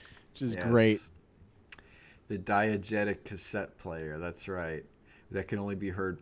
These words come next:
Speaker 2: in a section of the tunnel. But you know what? We don't care.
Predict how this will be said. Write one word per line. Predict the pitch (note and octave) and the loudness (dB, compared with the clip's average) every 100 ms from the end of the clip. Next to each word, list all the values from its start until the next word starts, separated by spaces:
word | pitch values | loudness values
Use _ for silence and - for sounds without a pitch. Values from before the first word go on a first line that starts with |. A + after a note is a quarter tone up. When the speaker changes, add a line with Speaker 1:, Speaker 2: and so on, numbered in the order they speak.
| - | -12
Speaker 2:
in | F#2+ | -12
a | F#2 | -8
section | - - G2+ - F#2+ | -6 -4 -4 -6 -10
of | F2+ | -10
the | F2+ | -12
tunnel. | - F2+ E2+ F2 | -8 -8 -8 -10
But | G2 | -8
you | G2+ | -6
know | G#2 G#2 | -4 -2
what? | A2 B2 - | -2 -2 -4
We | A2 | -6
don't | G#2 F2 E2+ | -4 -6 -10
care. | - C#2+ D2+ | -10 -8 -8